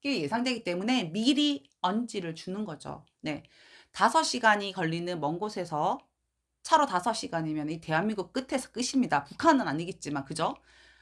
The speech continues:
먼 곳에서 남편 회사부터 들리고 그다음 우리 집까지 친히 운전하고 오신 상간녀의 자폭으로 알게 되었습니다.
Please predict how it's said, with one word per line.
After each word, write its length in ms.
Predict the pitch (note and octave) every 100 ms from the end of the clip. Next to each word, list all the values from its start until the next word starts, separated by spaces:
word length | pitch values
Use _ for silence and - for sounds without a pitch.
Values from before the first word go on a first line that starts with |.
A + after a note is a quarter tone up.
| _ _ _ -
먼 140 | G3+
곳에서 440 | B3 C4 F#3+ A3 F#3
남편 500 | D#3+ A#3+ D#4 C#4+ B3+
회사부터 760 | B3 A3 A3 E3+ - - G3 F#3
들리고 640 | F#3+ E3+ E3+ A#3+ C#4 -
그다음 380 | D#3+ G3 F3+ F3
우리 160 | C4
집까지 480 | - - E3+ D#3+ -
친히 640 | - F4 F4+ D4+ A3 B2+
운전하고 1080 | D#3 G3 A3 C#4+ C#4 G#3+ E3 A3 C#4+ - -
오신 440 | D#3+ - F3 G#3+ B3
상간녀의 640 | - A#3+ C#4 C#4 A#3+ A3
자폭으로 640 | - - - F3+ F#3+ A3 -
알게 260 | C3+ D3+
되었습니다. 680 | D3+ C#3+ - C#3 C#3 C#3+